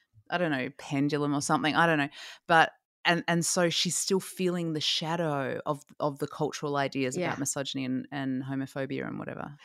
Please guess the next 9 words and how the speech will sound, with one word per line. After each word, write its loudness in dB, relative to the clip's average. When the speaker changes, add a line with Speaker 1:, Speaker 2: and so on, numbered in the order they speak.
Speaker 2:
Yeah. 2
Like, 4
if 2
you -2
were 4
raised 2
in -2
this -4
culture -2